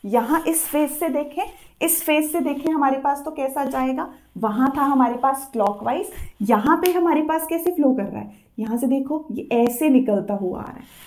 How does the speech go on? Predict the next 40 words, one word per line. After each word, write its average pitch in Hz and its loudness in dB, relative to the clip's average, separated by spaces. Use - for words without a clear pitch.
तो 269 -2
means 320 2
एंटी 240 -2
क्लॉकवाइज, - -10
Opposite 262 0
direction 190 -2
में, 185 -16
opposite 233 -2
direction 214 -4
में, 175 -10
clock 202 0
की 285 -6
opposite 277 0
direction 190 -4
में 196 -14
एंटी 220 -6
क्लॉकवाइज, 208 0
मतलब 196 -8
हमारे 202 -4
पास 196 -4
क्या 214 -4
बन 196 -4
जाएगा, 170 -8
North 277 4
pole 180 -2
बन - -10
जाएगा। - -20
तो 214 -2
बाकी 220 4
सब 285 4
same 269 4
है, 302 0
सिर्फ 370 4
इसमें 277 2
soft 208 4
iron 190 2
core 202 2
insert 180 -6
किया 175 -8
है, 202 -14